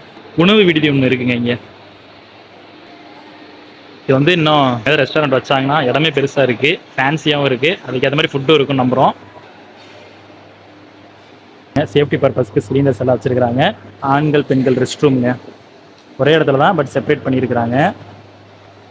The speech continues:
அப்படியே ரெஸ்ட் ரூம் விட்டு வெளியில வந்தோடனே பாத்தீங்கன்னா நம்ம, நம்ம தண்ணி குடிக்கிறதுக்கு இந்த ஒரு பாக்ஸ் இருக்கு, இதுல நம்ம தண்ணி பிடிச்சிக்கலாம். மொத்தம் எட்டு பைப்ஸ் இருக்குங்க. தண்ணி நடைமேடை மூணு நாலு, அதுக்கு வந்துட்டு போற வழிங்க இது.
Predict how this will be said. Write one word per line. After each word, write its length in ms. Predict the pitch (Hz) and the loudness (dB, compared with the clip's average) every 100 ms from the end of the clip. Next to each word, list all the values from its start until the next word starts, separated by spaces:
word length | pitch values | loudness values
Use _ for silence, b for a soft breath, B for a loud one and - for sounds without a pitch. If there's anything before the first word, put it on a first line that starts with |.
| - - - - - - - - - - - - - - - - 131 | -20 -20 -20 -20 -20 -20 -20 -20 -20 -20 -20 -20 -20 -20 -20 -10 -6
அப்படியே 220 | 123 151 143 | -2 2 0
ரெஸ்ட் 180 | 147 - | 0 0
ரூம் 160 | 170 147 | 2 2
விட்டு 200 | 123 190 - 139 | 0 -2 0 0
வெளியில 260 | 151 170 139 | 2 4 2
வந்தோடனே 320 | 143 151 139 | 2 2 2
பாத்தீங்கன்னா 280 | 131 127 139 160 | 0 0 0 0
நம்ம, 140 | 143 131 | 0 0
நம்ம 120 | 127 | 0
தண்ணி 140 | 135 165 | 0 2
குடிக்கிறதுக்கு 480 | 151 127 120 117 165 262 - - - - - - - | 0 0 -2 -2 0 0 -2 -20 -20 -20 -20 -20 -14
இந்த 100 | - 123 | -6 -2
ஒரு 60 | 127 | 0
பாக்ஸ் 240 | 131 - | 0 -2
இருக்கு, 180 | 123 131 - - - - | -6 -6 -10 -16 -20 -6
இதுல 160 | 131 | -2
நம்ம 120 | 127 127 | -2 0
தண்ணி 140 | 135 | 2
பிடிச்சிக்கலாம். 460 | 135 127 120 139 - - - - - - - - - | 0 -2 -2 -2 -4 -10 -20 -20 -20 -20 -20 -20 -12
மொத்தம் 240 | 135 151 131 | -4 0 0
எட்டு 160 | - 180 | 0 0
பைப்ஸ் 240 | 147 143 135 | 0 -2 -6
இருக்குங்க. 260 | 120 120 123 - - - - - - - - | -4 -6 -8 -14 -20 -20 -20 -20 -20 -18 -6
தண்ணி 240 | 131 131 151 | -2 0 0
நடைமேடை 440 | 175 196 180 196 160 | 0 -2 -2 -2 -2
மூணு 220 | 165 185 175 147 | -2 0 0 2
நாலு, 240 | 143 143 - - - | 2 0 -6 -18 -12
அதுக்கு 220 | 143 147 151 | -8 -4 -4
வந்துட்டு 200 | 165 175 | -4 -4
போற 140 | 147 156 135 | -2 0 -2
வழிங்க 240 | 143 139 | -4 -4
இது. 100 | 123 | -6